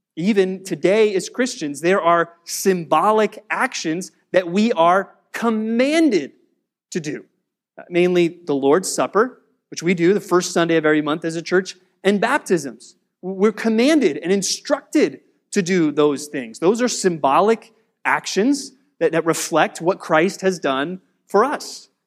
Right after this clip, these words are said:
And those are not bad things. They're commandments. They're good things. That's why we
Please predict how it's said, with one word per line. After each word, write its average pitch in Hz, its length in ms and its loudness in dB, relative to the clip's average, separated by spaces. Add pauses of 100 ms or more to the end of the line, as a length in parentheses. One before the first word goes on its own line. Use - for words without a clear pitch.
(220)
And 190 240 0
those 226 220 2
are 233 120 2
not 175 440 0
bad 151 340 0
things. 202 300 -2
They're 170 160 2
commandments. 185 760 -2
They're 170 180 2
good 233 580 0 (420)
things. 127 560 -4 (220)
That's - 100 -20
why 143 160 2
we 180 420 -2